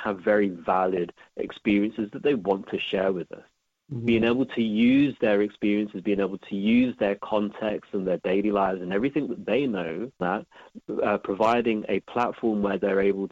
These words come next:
Speaker 1: to and see their ideas and be able to acknowledge that their ideas are good, to be able to then look and say, "Well, you've got these ideas,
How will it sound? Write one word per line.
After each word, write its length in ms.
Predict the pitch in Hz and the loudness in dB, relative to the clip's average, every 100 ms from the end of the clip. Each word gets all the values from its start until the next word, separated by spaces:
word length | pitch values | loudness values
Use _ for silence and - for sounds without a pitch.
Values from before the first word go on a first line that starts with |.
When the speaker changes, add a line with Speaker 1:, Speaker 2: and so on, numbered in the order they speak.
| - | -6
Speaker 1:
to 340 | 101 98 92 90 _ - | -4 -2 -4 -10 _ -6
and 340 | 87 82 80 - - | -4 -4 -8 -12 -2
see 160 | 110 | 0
their 240 | 107 98 92 | 2 2 2
ideas 640 | 90 90 90 87 87 85 - | 0 0 -2 -2 -2 -6 -4
and 500 | 90 87 87 85 85 | -2 -2 -4 -6 -2
be 120 | 95 | -2
able 180 | 90 92 | 0 -4
to 180 | - | -4
acknowledge 640 | 95 90 90 95 117 123 - | -6 -4 -2 2 4 2 0
that 140 | 101 | -4
their 200 | 98 92 | -2 0
ideas 460 | 90 87 95 90 90 | 0 -2 -4 -4 -6
are 60 | |
good, 260 | 87 95 87 | -6 -4 -6
to 80 | - | -8
be 140 | 95 | -4
able 200 | 92 90 | -4 -6
to 120 | - | -10
then 260 | 98 92 92 | -4 -4 0
look 220 | 107 - | -2 0
and 160 | 107 101 | -4 -4
say, 240 | - 92 90 - - - | -2 -2 -4 -12 -20 -2
"Well, 200 | 107 98 | 0 2
you've 160 | 92 90 | 0 0
got 160 | 143 | 0
these 180 | 123 104 | 2 0
ideas, 460 | 92 92 95 92 | 0 0 0 -2